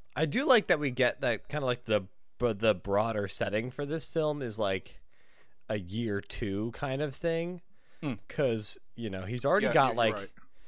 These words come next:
Speaker 1: he's already got, like, you know, his, he's got some gadgets, he's got the
Speaker 2: Mm-hmm.
Speaker 1: look down. He, like, there's the, there's the signal. People kinda know what the deal is. Um, <clears throat> so it's not quite like your year one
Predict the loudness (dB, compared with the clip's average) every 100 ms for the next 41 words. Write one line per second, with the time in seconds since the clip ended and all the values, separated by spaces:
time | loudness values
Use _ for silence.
0 | -14 -8 -2 2 4 4 8 8 8 4
1 | 2 -4 -18 -14 -4 0 2 2 0 -2
2 | -4 -10 -12 -8 2 4 4 2 2 2
3 | 2 -2 -4 -6 -8 -10 -16 -18 -18 -14
4 | 2 4 6 2 4 2 0 -4 -4 -6
5 | -10 -10 -12 -12 -2 -2 0 0 0 0
6 | -4 -2 -2 -2 -6 -2 4 4 4 4
7 | 4 2 -8 -16 -10 0 0 0 -2 0
8 | 2 2 4 4 0 -6 -4 0 2 2
9 | 2 0 -4 -8 -12 -14 -18 -16 -16 -10
10 | -6 -4 -6 -8 -14 -16 -12 -10 -8 -6
11 | -2 -2 -2 -10 -16 -16 -16 -18 -18 -18
12 | -18 -16 -6 2 2 4 4 4 4 4
13 | 4 -2 0 -2 0 0 0 0 0 0
14 | 0 -4